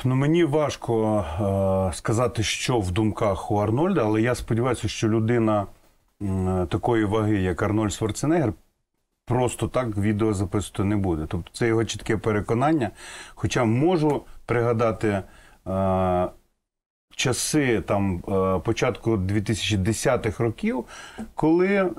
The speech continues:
е, там він люб'язно приймав, звісно, подарунки, навіть там і, е, е, м-, мій, так би мовити, колега,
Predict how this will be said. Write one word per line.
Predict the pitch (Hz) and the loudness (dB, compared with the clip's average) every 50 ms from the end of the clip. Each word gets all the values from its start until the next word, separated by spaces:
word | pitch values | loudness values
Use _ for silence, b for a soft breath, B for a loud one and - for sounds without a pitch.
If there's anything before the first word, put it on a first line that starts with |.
| - | -4
е, | 113 127 123 113 107 104 98 | -2 0 2 2 2 0 0
там | - 135 117 113 | 0 0 2 2
він | 147 175 170 160 - - - | 2 2 2 0 0 -2 -2
люб'язно | 120 131 156 131 127 156 151 151 143 120 127 131 113 | 0 0 2 2 2 4 4 2 2 0 -2 -2 -2
приймав, | - 123 131 123 135 143 139 135 123 | -2 -2 0 0 2 2 2 2 2
звісно, | 107 113 123 123 113 - 113 107 98 | 2 0 0 -2 0 0 -2 -2 0
подарунки, | - 117 98 110 117 127 143 135 120 - 113 | 0 0 0 2 2 2 2 0 0 0 0
навіть | 107 120 120 113 - | 2 2 0 0 0
там | 123 117 113 | 0 2 2
і, | 117 113 | 2 2
е, | 107 B B B B B B B - | 0 B B B B B B B -6
е, | - 92 | -4 -2
м-, | 98 101 98 98 98 98 95 90 85 69 64 67 65 69 80 - 64 67 65 64 65 67 71 78 87 107 113 113 - - | 0 0 2 2 2 0 0 0 -2 -4 -4 -4 -4 -4 -4 -4 -4 -4 -4 -4 -4 -4 -4 -2 0 0 -2 -2 -2 -2
мій, | 120 123 135 139 131 127 120 - - _ _ _ - - | 0 0 2 2 0 0 -2 -4 -10 _ _ _ -16 -4
так | - 117 98 92 | -2 -2 0 2
би | 95 113 113 | 2 2 2
мовити, | 117 113 107 101 90 - 92 | 2 2 2 0 0 -2 -4
колега, | - - 131 127 127 123 113 104 95 92 92 90 82 | -2 -2 0 2 2 2 2 2 2 0 0 0 -2